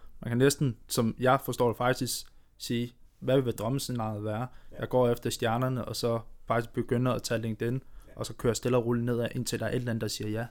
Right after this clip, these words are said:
Speaker 2: Nemlig.
Speaker 1: Genialt. Man skal ikke undervurdere LinkedIn.
Speaker 2: Overhovedet ikke.
Speaker 1: Kæft, hvor godt. Hvor kan vi finde dig henne?
Speaker 2: Hmm. Jamen, jeg, I kan følge mig, jeg, jeg er jo meget aktiv lidt over det hele. I kan følge mig,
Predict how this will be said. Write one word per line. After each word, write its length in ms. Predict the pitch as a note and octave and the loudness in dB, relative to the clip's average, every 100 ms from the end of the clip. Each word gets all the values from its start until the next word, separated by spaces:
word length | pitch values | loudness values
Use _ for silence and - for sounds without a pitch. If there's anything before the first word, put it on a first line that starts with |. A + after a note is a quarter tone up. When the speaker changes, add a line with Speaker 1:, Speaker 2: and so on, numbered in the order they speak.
| - | -12
Speaker 2:
Nemlig. 240 | G2 F#2+ - - - - | -18 -18 -18 -20 -18 -12
Speaker 1:
Genialt. 400 | A2+ G#2+ G#2+ - - - - | -8 -6 -6 -8 -16 -20 -10
Man 100 | A2 | 0
skal 120 | - | 4
ikke 100 | D3 | 6
undervurdere 340 | D3+ D3+ C3+ A#2+ | 6 6 4 4
LinkedIn. 340 | A#2+ A#2+ C3 - - | 2 -2 -4 -6 -16
Speaker 2:
Overhovedet 340 | - - - G#2 | -12 -6 -4 -4
ikke. 120 | - - - - | -6 -10 -10 -8
Speaker 1:
Kæft, 140 | B2 | -6
hvor 80 | G#2+ | -2
godt. 200 | A2+ - - - - | -2 -4 -12 -16 -6
Hvor 180 | D3 D#3+ | 4 4
kan 220 | - D#3+ | 6 4
vi 220 | C3 B2+ - - - - - - - - | 6 6 2 -8 -12 -18 -18 -18 -16 -4
finde 240 | - D3+ | 2 2
dig 80 | F3 | 2
henne? 260 | B2+ C3+ E3 | 2 0 2
Speaker 2:
Hmm. 260 | C3+ E3+ G3 - _ - | 2 2 2 -6 _ 2
Jamen, 220 | A#2 A#2 | 6 8
jeg, 160 | A2+ A#2+ | 8 6
I 80 | A#2+ | 6
kan 100 | A2+ | 8
følge 160 | C3+ D3 | 8 8
mig, 200 | B2+ A2+ | 8 10
jeg, 220 | A2+ A#2 | 10 10
jeg 80 | B2+ | 10
er 40 | |
jo 80 | A#2+ | 10
meget 240 | A2+ A2+ G#2+ | 10 8 6
aktiv 240 | - A2 | 2 2
lidt 100 | A2+ | 6
over 120 | A2 | 6
det 100 | G2 | 6
hele. 300 | G2+ G#2+ A#2 | 4 4 4
I 40 | A2 | 2
kan 140 | A2 | 0
følge 240 | - C3 C#3+ | 4 4 6
mig, 340 | B2+ G2+ | 4 4